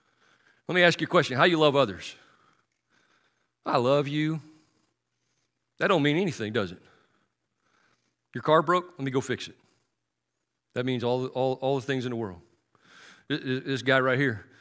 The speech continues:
"You can't get in the bathroom no more?" That's all right, we'll widen the door. Right? I-, i-, it's because we love him and we want him to see Jesus in us. You know, it's 'cause we love Miss Kay, and they, we want them to understand that when you love somebody, you serve them.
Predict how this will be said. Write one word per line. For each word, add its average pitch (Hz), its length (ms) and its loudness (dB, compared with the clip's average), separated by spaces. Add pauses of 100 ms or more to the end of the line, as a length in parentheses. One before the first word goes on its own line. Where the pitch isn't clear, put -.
(280)
"You - 100 -10
can't 165 240 0
get 156 60 0
in 147 60 -2
the 135 40 -6
bathroom 156 380 2
no 160 100 0
more?" 160 260 -2 (680)
That's 160 180 -2
all 143 60 4
right, 139 120 4
we'll 139 120 0
widen 135 260 2
the 135 60 -2
door. 110 280 -2 (1160)
Right? 123 260 2 (1200)
I-, 175 60 -4
i-, 170 240 -6
it's 165 140 2
because 175 320 2
we 160 80 2
love 165 260 6
him 135 160 -2
and 123 100 -2
we 135 100 0
want 147 180 2
him 151 140 0
to 139 60 -2
see 151 200 -4
Jesus 131 400 -2
in 175 120 0
us. 82 360 -10 (1080)
You 131 80 -4
know, 135 60 2
it's 135 80 0
'cause 151 160 -2
we 143 80 0
love 151 180 4
Miss 151 140 -2
Kay, 180 300 -2
and 104 80 -6
they, 117 100 -2
we 131 160 -4
want 139 160 2
them 147 140 0
to 139 80 2
understand 143 500 0
that 107 100 -6 (220)
when 127 140 0
you 123 100 0
love 170 180 6
somebody, 131 360 2
you 135 100 -2
serve 156 360 2
them. 82 260 -10